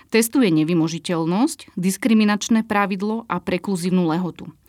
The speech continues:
Musí vystaviť opravný doklad a uviesť opravu základu dane do daňového priznania a kontrolného výkazu.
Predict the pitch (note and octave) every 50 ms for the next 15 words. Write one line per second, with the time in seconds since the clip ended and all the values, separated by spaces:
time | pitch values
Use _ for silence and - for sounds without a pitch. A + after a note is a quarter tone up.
0 | - - - - - - - A3 B3+ B3+ - C4 F3 G3 F#3+ - - A#3+ G3 G3+
1 | - - F3+ F#3 - A3+ A3 G#3 G3 F3+ C#3 D3+ C#3 C#3 - - D#3+ D#3+ F#3+ A3+
2 | A#3 - - E3+ - - G#3+ G#3 A#3+ A3+ F#3+ - - F#3 F3+ - G#3 G#3 G3 F#3
3 | E3 E3 D#3+ E3 - G3+ F#3+ F3 E3 C#3+ D#3 D#3+ E3+ F3+ E3 E3 D#3 F3 F3+ F3+
4 | F3 E3+ F#3+ F#3+ F#3 - - F#3 - C#3+ C#3+ E3 D#3 D#3 E3 E3+ F3 G3 G3+ -
5 | E3+ F3 - - F3+ E3+ F3 - F#3+ F3 D#3+ D#3 D3+ D#3+ D3+ C#3+ C#3 C3+ - D#3+
6 | D3+ D3+ C3